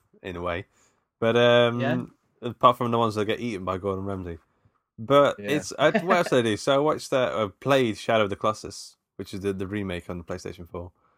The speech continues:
Speaker 1: Uh, which,
Speaker 3: Yeah.
Speaker 1: if you don't know, is about a guy, uh,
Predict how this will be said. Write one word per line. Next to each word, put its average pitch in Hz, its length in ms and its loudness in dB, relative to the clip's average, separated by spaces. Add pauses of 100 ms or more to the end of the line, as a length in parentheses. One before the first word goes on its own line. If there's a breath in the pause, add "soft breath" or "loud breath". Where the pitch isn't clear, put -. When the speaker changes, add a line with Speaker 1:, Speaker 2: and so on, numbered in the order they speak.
(340)
Speaker 1:
Uh, 87 400 0
which, 113 120 -2
Speaker 3:
Yeah. 98 140 0
Speaker 1:
if 90 60 -8
you 117 60 -2
don't 117 180 4
know, 104 100 0
is 98 80 -8
about 101 560 0
a 104 140 -12
guy, 107 680 -2 (840)
uh, 101 380 4